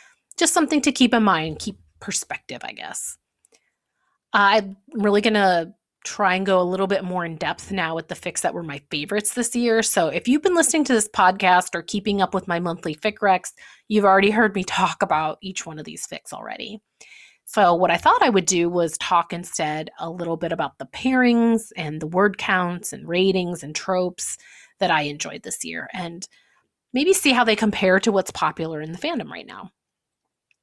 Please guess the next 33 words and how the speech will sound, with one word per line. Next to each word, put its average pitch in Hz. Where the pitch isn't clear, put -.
So 202
let's 285
start 277
with 233
pairings. 240
Um, 165
I'm 175
a 190
fan 190
of 196
rare 196
pairs, 240
as 156
anyone 190
who 214
<laughs> 208
listens 208
to 196
this 180
podcast 190
knows, 185
but 156
if 202
you're 208
new 202
here, 247
I 202
love 180
a 190
good 190
rare 180
pair 190
fic. 226